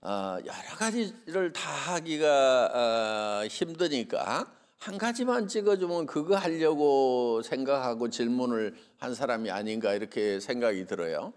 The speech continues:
아마 좀 게으른 사람이 이 질문을 저한테 한 것 같습니다. 그 성공을, 성공적인 삶을 살아가는 것은, 어, 어, 간단하지가 않고 매우 복잡한 한 겁니다.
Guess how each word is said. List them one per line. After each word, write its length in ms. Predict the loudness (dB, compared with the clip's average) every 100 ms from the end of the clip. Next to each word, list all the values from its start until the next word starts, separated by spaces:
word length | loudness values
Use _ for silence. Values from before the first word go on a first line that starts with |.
| -10
아마 220 | -6 -4 0
좀 220 | 0 2
게으른 480 | 2 4 4 2 0
사람이 540 | 2 2 2 2 0
이 40 | 0
질문을 560 | 0 0 0 0 -2
저한테 400 | -4 -6 -6 -8
한 160 | -10 -8
것 100 | -6
같습니다. 500 | -6 -8 -14 -16 -20 _ _ _ _
그 680 | 0 4 4 4 2 2 0
성공을, 1040 | -2 -4 -2 2 2 2 2 2 2 0 -2
성공적인 680 | -6 -2 0 0 0 0 0
삶을 640 | -2 -4 -2 -2 0 -2 -4
살아가는 600 | -2 0 2 0 -2 -4
것은, 640 | -4 -4 -4 -2 -4 -6 -14 _ _ _ _
어, 800 | -4 -2 -2 -4 -4 -6 -6 -8 -10 _ -14
어, 180 | -12 -12 -16 -20 -18
간단하지가 880 | -6 -4 0 0 0 2 2 2 2
않고 440 | -2 -2 -6 -8 -8
매우 500 | -10 -10 -6 -2 0
복잡한 1200 | 0 -2 -4 -4 -2 0 0 0 -4 -8 -10 -12 -18 _
한 240 | -10 -8
겁니다. 500 | -8 -10 -14 -18